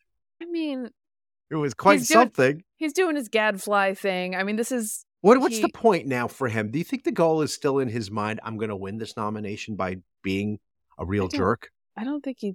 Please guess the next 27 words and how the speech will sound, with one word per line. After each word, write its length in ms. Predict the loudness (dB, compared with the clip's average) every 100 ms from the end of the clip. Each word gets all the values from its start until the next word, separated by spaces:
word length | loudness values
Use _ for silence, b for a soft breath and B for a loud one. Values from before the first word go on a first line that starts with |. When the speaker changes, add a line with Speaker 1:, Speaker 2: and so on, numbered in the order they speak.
| -4
Speaker 1:
thinks 200 | -4 -4
he's 160 | -6 -4
gonna 220 | -4 -4
win. 600 | -4 -2 -2 -4 -8 -8 -6
I 80 |
think 160 | -6 -4
he 80 | -2
wants 220 | -2 -2
a 60 | -2
cabinet 380 | 0 0 -2
position, 420 | -6 -6 -6 -6 -4
I 80 |
would 100 | -4
assume, 480 | -4 -4 -4 -4 -4
or 80 | -4
just 180 | -4 -4
Speaker 2:
Wow. 40 | -6
Speaker 1:
wants 160 | -6
to 100 | -6 -6
be 320 | -6 -6 -10 -14 _ -4
famous 540 | -2 -4 -6 -10 -12 -10
in 100 | -10
the 80 |
future, 340 | -6 -4 -2 -2
which 160 | -2
is, 200 | -4 -6
like, 140 | -10